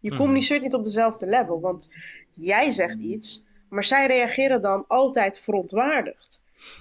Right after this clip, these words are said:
Speaker 1: En je komt nergens met verontwaardiging, want als jij,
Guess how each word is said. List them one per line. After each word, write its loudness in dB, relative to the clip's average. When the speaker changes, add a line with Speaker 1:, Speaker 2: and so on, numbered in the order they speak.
Speaker 1:
En -2
je -2
komt 2
nergens 0
met -2
verontwaardiging, -4
want 0
als 0
jij, 2